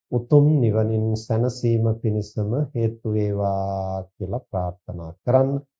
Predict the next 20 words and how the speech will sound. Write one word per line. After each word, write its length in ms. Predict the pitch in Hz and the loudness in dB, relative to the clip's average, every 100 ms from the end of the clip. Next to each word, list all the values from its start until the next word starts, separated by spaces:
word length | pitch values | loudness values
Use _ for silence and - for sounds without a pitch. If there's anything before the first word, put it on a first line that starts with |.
| _ _ - | _ _ 0
සිද්ධ 280 | 160 147 165 | 2 6 6
කරගත් 400 | 143 135 127 127 | 8 8 8 4
සියලු 300 | - 120 117 | 2 2 2
කුසල් 340 | 117 107 113 104 | -2 0 2 2
බලයෙන්ද 480 | 107 107 113 117 120 | 2 4 2 2 0
බුද්ධ 280 | 135 110 104 | -2 -2 -2
ධම්ම 360 | 104 113 123 135 | 0 2 2 0
සංඝයාන 500 | 143 117 113 110 110 | -2 0 0 0 0
රත්නත්‍රයේ 760 | 107 110 - 113 - - 107 104 | 0 -2 0 -4 -4 -2 0 0
අනන්ත 340 | 113 131 131 147 | 0 -2 -2 -4
ගුණානුභාවයෙන්ද 1200 | 110 107 107 104 90 90 104 107 107 117 120 123 156 - _ _ _ - | -2 -2 0 -2 -4 -2 2 2 4 2 2 0 -2 -6 _ _ _ 4
පින් 120 | 147 | 6
අනුමෝදන් 600 | 151 147 143 139 131 131 | 8 8 8 8 8 8
වෙන 160 | 131 127 | 6 4
දෙවියන්ගේ 600 | 107 123 135 135 127 120 117 | 4 4 6 6 6 6 8
ආශිර්වාදයෙන්ද 1120 | 117 113 - 110 104 107 107 98 107 104 117 | 8 6 0 0 2 2 2 2 -2 -2 0
අපගේ 440 | 127 - 127 131 | 0 0 0 4
ආශිර්වාදයෙන්ද 1200 | 117 110 - - 104 98 101 98 92 104 101 107 156 - - _ _ _ | 6 4 2 -2 -4 -2 -2 -2 -2 -4 -2 2 2 2 -8 _ _ _
ජන්මදිනය 640 | 107 135 147 151 135 120 117 | 4 6 6 6 6 6 4
සමරන 600 | - 107 104 101 104 | 2 0 0 -2 -2